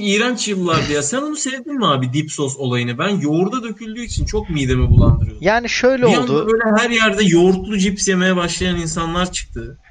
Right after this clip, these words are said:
Speaker 2: Dibini
Speaker 1: Ne
Speaker 2: alamıyorlar
Speaker 1: yapıyorsun
Speaker 2: böyle.
Speaker 1: abi?
Speaker 2: Küçük kırıntılarla sıyırmaya çalışıyorlar
Speaker 1: Iy,
Speaker 2: falan.
Speaker 1: iğrenç.
Speaker 2: <laughs>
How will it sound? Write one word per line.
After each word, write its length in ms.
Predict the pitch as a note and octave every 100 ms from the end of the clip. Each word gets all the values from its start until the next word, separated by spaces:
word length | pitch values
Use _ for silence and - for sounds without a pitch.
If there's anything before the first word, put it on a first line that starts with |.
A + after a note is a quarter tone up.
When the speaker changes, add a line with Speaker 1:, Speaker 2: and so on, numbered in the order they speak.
| -
Speaker 2:
Dibini 220 | A#2+ D3+ D3+
Speaker 1:
Ne 60 |
Speaker 2:
alamıyorlar 580 | D#3 D3 D3+ C3 A#2+ A#2
Speaker 1:
yapıyorsun 120 | A#2
Speaker 2:
böyle. 120 | A#2+
Speaker 1:
abi? 120 | - -
Speaker 2:
Küçük 260 | D#3+ C#3+
kırıntılarla 800 | D#3+ D3 C#3+ F3 D#3+ D3+ C#3+ D3+ -
sıyırmaya 540 | - - C#3 C3+ C3+ C3
çalışıyorlar 600 | C3+ A#2 C#3+ F3+ F#3+ F#3+
Speaker 1:
Iy, 60 | F#3+
Speaker 2:
falan. 160 | F#3+
Speaker 1:
iğrenç. 880 | F3+ F3 - C#4+ D4 G#4 G4+ G4+ F3+
Speaker 2:
<laughs> 40 | F#4